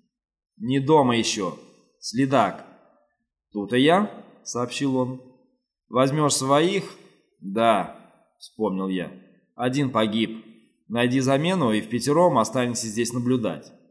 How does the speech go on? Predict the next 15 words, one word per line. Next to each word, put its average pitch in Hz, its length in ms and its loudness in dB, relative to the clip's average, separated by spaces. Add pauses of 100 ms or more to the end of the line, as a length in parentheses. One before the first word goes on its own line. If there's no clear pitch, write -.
(380)
Вторая 143 340 0
пятёрка 104 460 -2
отдыхает. 101 520 -6 (400)
Один, 127 400 0
чтобы 135 280 0
торчал 139 440 2
всё 135 180 -2
время 123 260 2
на 127 80 2
виду. 110 460 0 (640)
Крысы 135 360 -2
должны 110 360 2
видеть. 95 500 -4 (800)
Граница 135 480 0
поля — 143 460 2